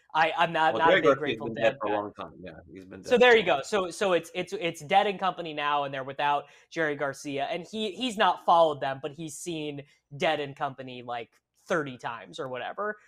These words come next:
Speaker 1: right? Um, now, have you ever, um, have you ever seen the same performer do the same performance, because this is, you know, you're at a concert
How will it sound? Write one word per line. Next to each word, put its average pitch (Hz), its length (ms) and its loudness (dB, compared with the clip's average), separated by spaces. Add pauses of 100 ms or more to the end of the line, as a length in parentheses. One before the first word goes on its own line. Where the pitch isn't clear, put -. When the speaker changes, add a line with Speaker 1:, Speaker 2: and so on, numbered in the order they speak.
(120)
Speaker 1:
right? 143 300 -2 (300)
Um, 196 280 8
now, 202 200 8
have 196 240 2
you 262 440 -2
ever, 185 640 4
um, 143 500 0 (280)
have 175 160 -6
you 233 160 0
ever 240 240 2
seen 190 580 -8 (240)
the 156 220 -8
same 196 480 -4
performer 175 720 -4 (280)
do 180 260 -4
the 170 120 -4
same 156 360 -6
performance, 151 640 -8
because 180 280 -4
this 277 240 0
is, 240 260 -6
you 190 140 -6
know, 202 80 0
you're 180 180 -2
at 214 160 6
a 220 60 0
concert 185 600 -4